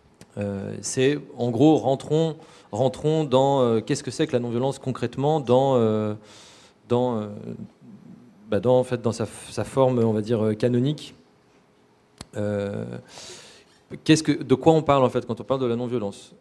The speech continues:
et, euh, d'un point de vue stratégique et tactique. Et, euh, bon, Gelderloos, il dit que la non-violence, elle est tactiquement et stratégiquement inférieure. On va voir pourquoi.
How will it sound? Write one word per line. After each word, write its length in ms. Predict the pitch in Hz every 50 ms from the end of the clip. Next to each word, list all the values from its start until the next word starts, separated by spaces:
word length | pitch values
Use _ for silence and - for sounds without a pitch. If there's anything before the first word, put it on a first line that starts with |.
| - 123
et, 200 | 123 107 107 107
euh, 80 | 104
d'un 100 | 98 110
point 160 | 104 - 117 110
de 60 | 107
vue 120 | 131 147
stratégique 720 | 147 - - 117 - 135 123 110 120 147 156 156 - - -
et 100 | 131 120
tactique. 520 | - 127 127 - - 113 - - - - _ _ - - - - - _ _ _ _ _
Et, 160 | - 110 110 110
euh, 800 | 110 107 104 104 104 104 104 104 104 104 101 104 101 104 104 104 107 107 117 123 - - - - - - - _ _ _ _ _ _ _ _ _ _ _ _ _ _ _ _
bon, 160 | - 104 101 - - - 123 117 107
Gelderloos, 600 | 113 113 107 110 107 107 123 143 156 151 - 110
il 60 | 107
dit 280 | 110 120 127 135 139 - - _ _ _ _ _ _ _ _ _
que 100 | - 120
la 20 | 107
non-violence, 560 | 113 113 110 120 120 123 131 127 - - - -
elle 100 | 113 107
est 220 | 107 107 107 107 - - _ _ -
tactiquement 580 | 139 131 - - 139 - - 135 131 131 127
et 80 | 127 110
stratégiquement 920 | 104 - - 113 107 - 120 107 113 107 - 120 117 117 113 113 117 - - - - _ _ _ _ _ _ _ _ _
inférieure. 560 | - 107 - 104 87 95 104 127 156 170 175 165 165 _ _ _ _ _ _ _ _ -
On 40 | 101
va 60 | 101
voir 160 | 95 104 101
pourquoi. 400 | - 95 - - 131 147 160 156